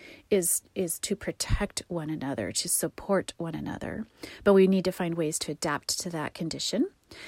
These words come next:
Remaining positive about ourselves and focusing on our strengths, having realistic plans and the ability to carry them out. Some goal setting, even as we are primarily, most of us at home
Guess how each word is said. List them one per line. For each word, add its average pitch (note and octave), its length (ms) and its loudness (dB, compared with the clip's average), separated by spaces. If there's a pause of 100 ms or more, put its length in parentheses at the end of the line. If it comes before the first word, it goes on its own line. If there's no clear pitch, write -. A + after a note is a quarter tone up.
(280)
Remaining A3+ 400 8
positive B3+ 720 6
about F#3+ 240 0
ourselves A#3 720 2
and F3+ 180 -2
focusing G#3+ 760 2
on F#3 100 -4
our E3+ 120 -6
strengths, - 880 2 (460)
having G#3+ 280 4
realistic A#3+ 640 6
plans G#3 420 0
and F#3 160 0
the F3+ 100 -2
ability F#3+ 340 2
to F#3+ 80 0
carry G3 320 -2
them F#3 240 -2
out. F3 440 -2 (300)
Some G3 440 4 (100)
goal G#3 240 6
setting, G3 360 0
even G3+ 320 0
as F#3+ 240 -2
we F#3+ 220 0
are E3+ 320 -2 (300)
primarily, G3 800 2
most G3 320 0
of F#3+ 100 -2
us F#3 180 0
at - 120 -4
home G3+ 540 -2